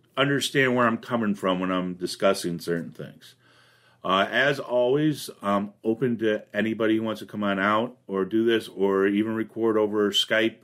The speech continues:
or, um, uh, like Zoom or whatever. We'll, uh, we'll figure out a way to get the recording to come across. I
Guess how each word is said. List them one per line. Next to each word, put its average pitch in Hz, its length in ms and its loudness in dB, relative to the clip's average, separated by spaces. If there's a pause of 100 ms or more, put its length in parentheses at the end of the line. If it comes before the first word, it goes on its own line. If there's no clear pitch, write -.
(140)
or, 98 840 2
um, 90 920 -2 (1600)
uh, 82 1600 -4
like 95 240 2
Zoom 113 520 -6 (400)
or 92 140 -6
whatever. 101 560 0 (100)
We'll, 90 320 -6
uh, 90 260 -2 (140)
we'll 107 100 -6
figure 107 320 0
out 101 160 4
a 98 60 2
way 98 280 2
to 92 480 -2
get - 260 -4
the 101 60 -4
recording 95 560 2
to 92 60 -4
come 92 200 -6
across. 87 640 0 (680)
I 95 380 -2